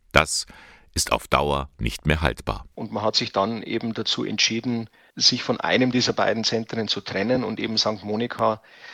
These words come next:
Speaker 2: aufzugeben, damit auch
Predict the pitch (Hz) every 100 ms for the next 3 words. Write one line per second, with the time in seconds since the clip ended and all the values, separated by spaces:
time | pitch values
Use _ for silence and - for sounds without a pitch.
0 | - - 80 113 - 135 - 120 131 127
1 | 127 117 _ _ _ _ 117 113 120 -
2 | - 104 -